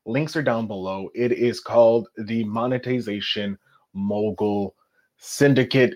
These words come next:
newsletter, or it could be Phil Better, Stories of Monetization Moguls or Making Moguls is what I do. So make sure you go ahead and check that out. But I wanna thank you very much for listening.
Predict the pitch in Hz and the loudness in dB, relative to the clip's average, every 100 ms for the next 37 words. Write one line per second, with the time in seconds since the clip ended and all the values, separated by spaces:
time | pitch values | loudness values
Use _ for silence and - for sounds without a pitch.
0 | - 107 120 117 117 117 113 110 - - | -2 0 2 4 4 4 4 2 0 2
1 | 147 151 139 120 - _ - 127 120 - | 6 8 8 6 2 _ 0 0 0 0
2 | 120 104 117 110 107 107 - 120 104 95 | 0 0 -2 -2 -2 -4 -6 -6 -4 -4
3 | 104 98 98 92 - _ _ _ - - | -6 -6 -8 -10 -14 _ _ _ -12 -4
4 | - 120 110 104 98 92 - 101 98 95 | 4 6 6 0 -4 -8 -12 -8 -6 -8
5 | - 110 98 92 90 90 92 87 - 87 | -10 -8 -8 -8 -10 -10 -8 -8 -10 -10
6 | 92 120 127 131 131 127 101 95 - 98 | 2 4 6 6 6 4 -4 -8 -8 -8
7 | 95 127 127 131 113 113 113 110 110 101 | 2 6 6 4 2 -2 0 2 2 0
8 | 98 127 143 135 131 _ _ _ - 131 | -2 2 4 2 0 _ _ _ 0 4
9 | 131 135 147 131 123 117 110 113 107 113 | 4 4 4 6 6 4 2 -2 -4 -6
10 | 104 - 104 101 95 92 110 117 117 127 | -6 -6 -4 -4 -6 -4 -2 -2 -2 -2
11 | 117 120 120 123 123 120 - 123 120 139 | -2 -2 2 2 2 0 -2 -2 2 2
12 | 143 185 165 156 156 | 4 4 4 2 0